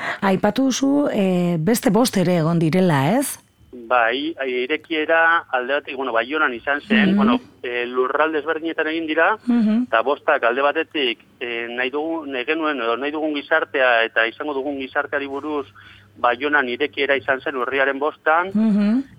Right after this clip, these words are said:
Speaker 2: bestaldetik euskararen etorkizuneko eszenarioak, eh, elkarrekin eraikitzeko bilera bat ere, edo mintegi, edo kongresu hau ere,
Speaker 1: Mhm.
Speaker 2: Gasteizen izan zen urriaren hemeretzian,
Speaker 1: Mhm.
Speaker 2: gero,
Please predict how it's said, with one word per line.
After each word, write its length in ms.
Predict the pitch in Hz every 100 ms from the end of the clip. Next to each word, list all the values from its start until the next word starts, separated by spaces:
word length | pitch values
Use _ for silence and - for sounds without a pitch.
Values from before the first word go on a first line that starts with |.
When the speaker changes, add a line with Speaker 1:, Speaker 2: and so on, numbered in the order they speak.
| - 127
Speaker 2:
bestaldetik 680 | 123 - 143 151 147 156
euskararen 500 | 135 123 - 156 147
etorkizuneko 720 | 135 147 147 151 143 147 143 143
eszenarioak, 840 | - 151 147 139 139 135 135 -
eh, 180 | 123 120
elkarrekin 540 | 123 143 147 135 139
eraikitzeko 680 | 127 143 147 135 139 135 139
bilera 380 | 127 143 147 135
bat 180 | 127
ere, 420 | 135 131 139 131 120
edo 420 | 120 117 120 120
mintegi, 800 | 120 123 139 143 139 135 135 135
edo 280 | 120 117 120
kongresu 520 | 117 123 131 135 - 143
hau 140 | 214
ere, 240 | 151 143 160
Speaker 1:
Mhm. 40 | - - - - - - -
Speaker 2:
Gasteizen 520 | 127 123 165 156 139
izan 240 | 131 147 135
zen 100 | 139
urriaren 400 | 131 147 139 143
hemeretzian, 640 | 151 160 156 139 135 180
Speaker 1:
Mhm. 320 | 202 180 190 202 _ - _ _ -
Speaker 2:
gero, 960 | 131 131 131 135 131 131 135 131 -